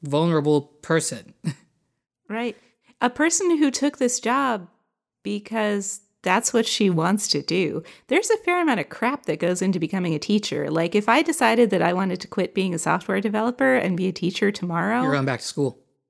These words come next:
Speaker 2: maybe I could be a substitute teacher. Um, and apparently New York has a requirement that teachers have to get a master's degree within a certain amount of years of, uh, of becoming employed, which is
Speaker 1: So that's,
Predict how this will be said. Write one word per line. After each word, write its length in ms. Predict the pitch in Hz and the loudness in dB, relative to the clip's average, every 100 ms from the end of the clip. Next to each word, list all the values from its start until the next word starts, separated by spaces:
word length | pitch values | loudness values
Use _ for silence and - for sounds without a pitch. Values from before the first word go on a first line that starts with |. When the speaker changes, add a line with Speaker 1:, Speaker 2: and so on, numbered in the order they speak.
| _ _ _ _ 175 | _ _ _ _ -6
Speaker 2:
maybe 480 | 165 165 202 247 | -2 0 2 4
I 100 | 233 | 2
could 180 | 233 208 | 0 -4
be 140 | 180 151 | -2 -2
a 80 | |
substitute 720 | - - 180 - - 247 302 - | -2 -4 -4 -4 -8 -4 -6 -4
teacher. 480 | 285 - 320 311 311 _ _ _ 185 | -8 -6 -6 -8 -10 _ _ _ -6
Um, 220 | 175 170 | -4 0
and 100 | 233 | 2
apparently 380 | 262 370 480 294 | 4 2 4 4
New 140 | 233 | 4
York 280 | 214 254 - | 2 0 -2
has 180 | 233 208 | -2 0
a 60 | |
requirement 800 | 180 165 185 190 214 190 175 - | -2 -2 -2 0 0 -2 -4 -10
that 260 | - 160 - | -4 -4 -4
teachers 380 | - 190 180 170 | -8 -8 -8 -6
have 180 | 196 196 | -8 -8
to 80 | 165 | -6
get 300 | 175 165 175 | -4 -4 -4
a 60 | |
master's 500 | 160 151 185 220 220 | -6 -6 -6 -4 -4
degree 420 | 247 240 254 254 | -4 -2 0 2
within 720 | 233 190 185 170 170 170 165 165 | 2 2 2 2 2 0 0 -2
a 100 | 165 | -6
certain 360 | - - 185 185 | -6 -6 -4 -4
amount 240 | 180 175 160 | -4 -2 -4
of 100 | 160 | -2
years 460 | 160 165 170 165 | 0 2 0 -2
of, 240 | 160 151 147 _ - | -4 -6 -8 _ -12
uh, 360 | 160 151 147 147 | -10 -8 -12 -12
of 220 | 156 151 _ _ _ - 170 | -12 -12 _ _ _ -14 -10
becoming 400 | 165 185 170 156 | -8 -6 -4 -4
employed, 540 | 147 - 165 185 254 - _ _ _ _ _ - | -4 -6 -6 -4 -6 -10 _ _ _ _ _ -2
which 220 | 240 240 | -2 2
is 480 | 262 247 - - - - _ _ - | 2 2 0 -4 -6 -12 _ _ -10
Speaker 1:
So 360 | - 156 147 | -2 2 2
that's, 420 | 143 165 170 - | 2 0 -2 -6